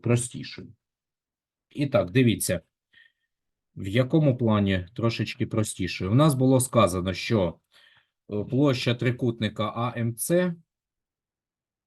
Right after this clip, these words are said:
так, так, зараз я вам умову скину, щоб була умова перед очима. І так, дивіться, в нас сказано, що площа трикутника А Ц М,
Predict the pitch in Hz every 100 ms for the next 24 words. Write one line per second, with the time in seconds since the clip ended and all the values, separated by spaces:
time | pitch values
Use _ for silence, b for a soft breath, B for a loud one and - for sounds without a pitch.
0 | _ _ _ _ _ _ 120 _ 147 135
1 | 98 95 85 - 92 90 92 101 92 87
2 | 90 - 170 120 95 - 87 90 87 85
3 | _ _ _ _ _ _ _ 90 92 87
4 | 90 92 90 90 92 - 87 85 - 143
5 | 85 - - _ _ b b b _ _
6 | - 104 113 98 - 113 165 170 - 123
7 | 98 98 98 - 117 151 156 - 123 123
8 | 120 120 117 101 113 110 127 120 - 131
9 | 160 190 185